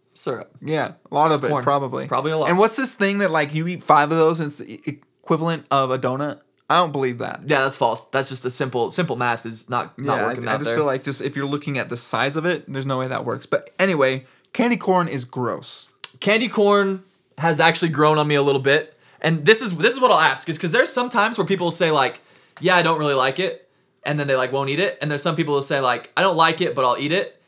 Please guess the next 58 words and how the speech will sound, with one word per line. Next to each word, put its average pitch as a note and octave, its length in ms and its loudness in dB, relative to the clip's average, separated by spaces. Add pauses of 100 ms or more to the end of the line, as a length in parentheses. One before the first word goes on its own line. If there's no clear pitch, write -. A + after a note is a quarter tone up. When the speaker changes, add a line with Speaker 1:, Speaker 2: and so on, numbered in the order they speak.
Speaker 1:
And D3+ 160 -2
there's C#3 140 -4
some E3 120 0
people E3+ 140 0
who D3+ 60 -2
say, C#3 420 0 (100)
"I D3+ 60 2
don't A3 180 4
really G#3 160 4
like F3 300 4
it, C#3+ 180 -2
but D3 80 0
I'll C3+ 140 2
eat F3 180 0
it, C#3+ 160 2
and D3 120 -4
then D3+ 60 0
I C#3 60 0
might C3+ 220 0
go C#3 80 -2
back C3+ 200 2
for D3 100 -8
more." C#3+ 320 -4 (920)
That's G3+ 200 0
kinda C4+ 200 2
me. G#3 140 2
Like, B3+ 160 4
if E3 80 6
I G#3 100 8
have, B3 140 4
like, F#3+ 160 2
two G3+ 100 -2
or G3 80 4
three F#3 160 -6
candy E3 280 -2
corns, F3 320 -4
I'm F3 120 0
like, D#3+ 200 0 (640)
"Yeah, B3 220 2 (100)
like, G#3 180 6
I'll A#3+ 100 4
probably B3 220 2
go A3 120 2
in A3 80 -2
and A3 80 -6
grab B3 140 0
a - 40 -8
couple B2+ 220 -6
more." B2 320 -8
Speaker 2:
It's E3 100 -6
like A#3 140 -4
a G3 40 -2
Cheez-It, G3+ 380 -6
though. B2+ 100 -2
You D3 160 -6
eat F#3+ 140 -8
Cheez-Its G#3 360 -6
'cause D3+ 260 -6